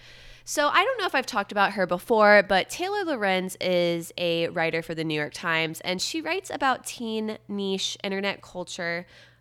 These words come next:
quite frequently. So obviously I love what she writes about. I love her. And I wanted to share parts of this article because it's wild. It's actually a fairly in-depth article, and I,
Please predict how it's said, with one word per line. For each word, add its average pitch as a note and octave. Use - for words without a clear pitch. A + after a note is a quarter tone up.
quite -
frequently. F#3
So -
obviously F3+
I D#3+
love D#3
what D3+
she -
writes D3
about. D#3+
I F#3
love D#3+
her. D3
And A#3+
I C#4
wanted D#4+
to F4
share C4
parts -
of G3
this G3
article E3+
because F3
it's -
wild. D#3+
It's A3+
actually D#4+
a A3
fairly F#3+
in-depth F#3
article, F3
and F3
I, B3+